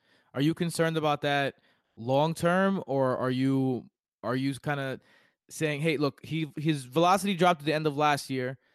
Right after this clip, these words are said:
and then when it came playoff time, his velocity was right back to where it was supposed to be against the Yankees"? You saw that firsthand. Um, do you think that he's just, like, kinda saving himself for the long term to last the full season, or do you think this is the Chris Sale we're gonna see for the rest of the season?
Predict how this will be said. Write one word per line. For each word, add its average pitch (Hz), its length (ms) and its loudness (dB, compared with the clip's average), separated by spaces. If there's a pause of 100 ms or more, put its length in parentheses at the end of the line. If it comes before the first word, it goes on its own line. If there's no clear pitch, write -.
(200)
and 135 160 -4
then 147 260 0
when 139 100 -2
it 139 60 -6
came 151 240 -4
playoff 147 320 0
time, 139 280 -2
his 127 100 -8
velocity 135 420 -4
was 123 140 -4
right 151 180 2
back 147 220 2
to 143 80 -4
where 139 160 2
it - 20 2
was 135 100 -2
supposed 139 320 -2
to 127 60 -6
be 127 140 -4
against 123 260 -8
the 123 80 -8
Yankees"? 117 420 -8
You 113 120 -6
saw 123 180 0
that 117 160 -2
firsthand. 117 560 -6 (460)
Um, 123 480 0 (460)
do 151 100 2
you 165 100 4
think 185 240 0
that 180 100 4
he's 170 160 2
just, 165 400 2 (720)
like, 135 320 -8
kinda 147 200 -6
saving 156 400 -2
himself 151 320 0
for - 80 -10
the 139 80 -2
long 135 320 -2
term 143 300 -4
to 135 80 -6
last 135 280 -2
the 131 60 -12
full 131 180 -6
season, 131 380 -6 (280)
or 127 80 2
do 131 80 4
you 156 80 6
think 151 160 2
this 135 140 -2
is 135 80 -8
the 131 100 0
Chris 131 220 -2
Sale 123 200 0
we're 113 60 0
gonna 110 160 -4
see 120 180 -6
for 107 100 -10
the 107 80 -8
rest 104 180 -8
of 101 60 -12
the 95 40 -14
season? 101 300 -14